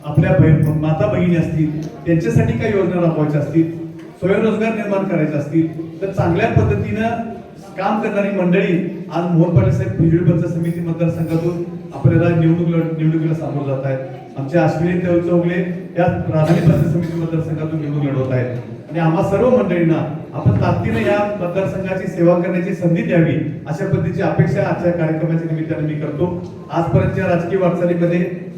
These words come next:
पिरळ गावानं आम्हाला नेहमीच सहकार्य करण्याची भूमिका खऱ्या अर्थानं घेतलेली आहे आणि या गावानं ज्ञा-, नेहमीच राजकीयदृष्ट्या चांगले निर्णय आजपर्यंत घेतलेले आहेत. त्यामुळे भविष्यामध्ये देखील हे गाव निश्चितपणानं आम्हा सर्वांच्या पाठीशी राहील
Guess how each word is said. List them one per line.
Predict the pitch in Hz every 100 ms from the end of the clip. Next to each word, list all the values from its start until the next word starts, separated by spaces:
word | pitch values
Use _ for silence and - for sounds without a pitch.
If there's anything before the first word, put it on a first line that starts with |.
| -
पिरळ | 170 -
गावानं | 190 175 175
आम्हाला | 175 175 175
नेहमीच | 156 156 - - - - - 180
सहकार्य | 175 185 185
करण्याची | 180 165 160 170
भूमिका | 139 151 160 160
खऱ्या | 151 135
अर्थानं | 139 - 139
घेतलेली | - 127 127
आहे | 120 - - - -
आणि | 160 165
या | 175
गावानं | 175 170 165 165 180 170
ज्ञा-, | 151 151 151 -
नेहमीच | 143 160 -
राजकीयदृष्ट्या | 170 165 - 185 175 - 175
चांगले | 170 151 185
निर्णय | 180 156 165 151
आजपर्यंत | 147 - - - - - -
घेतलेले | 135 185 165
आहेत. | - - - -
त्यामुळे | 156 170 151
भविष्यामध्ये | 160 190 185 175 170
देखील | 160 - 143
हे | 165
गाव | - - 123 - - -
निश्चितपणानं | 143 - - - 175
आम्हा | 170 175
सर्वांच्या | 170 160 175 -
पाठीशी | - 156 165 160
राहील | 156 147